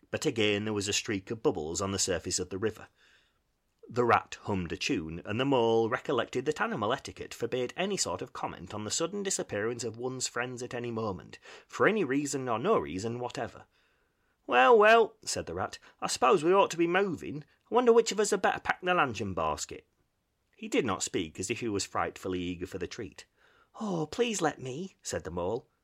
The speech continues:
So, of course, the rat let him. Packing the basket was not quite such pleasant work as unpacking the basket. It never is.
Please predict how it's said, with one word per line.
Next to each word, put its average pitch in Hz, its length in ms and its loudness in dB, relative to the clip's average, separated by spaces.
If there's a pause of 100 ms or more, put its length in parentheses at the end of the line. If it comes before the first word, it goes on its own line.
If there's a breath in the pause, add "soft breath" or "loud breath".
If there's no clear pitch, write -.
So, 85 180 2
of 73 100 -6
course, - 380 -10 (120)
the - 80 0
rat - 300 -8
let 131 240 -2
him. - 140 -20 (1120 soft breath)
Packing 139 380 4
the 101 60 2
basket - 460 -2
was 101 100 -8
not - 200 -2
quite 76 320 -4
such - 240 -8
pleasant 110 280 -4
work 113 300 -4
as 95 180 -4
unpacking 87 600 -6
the 73 80 -8
basket. - 400 -12 (480 soft breath)
It - 80 -12
never 69 280 -6
is. 69 220 -6